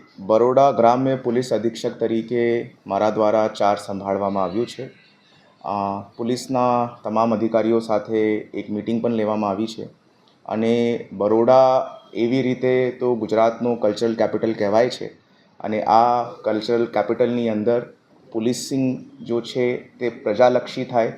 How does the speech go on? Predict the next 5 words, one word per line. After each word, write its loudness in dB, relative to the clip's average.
અને 0
પરિણામલક્ષી 2
થાય -2
તે 0
બાબતની, 2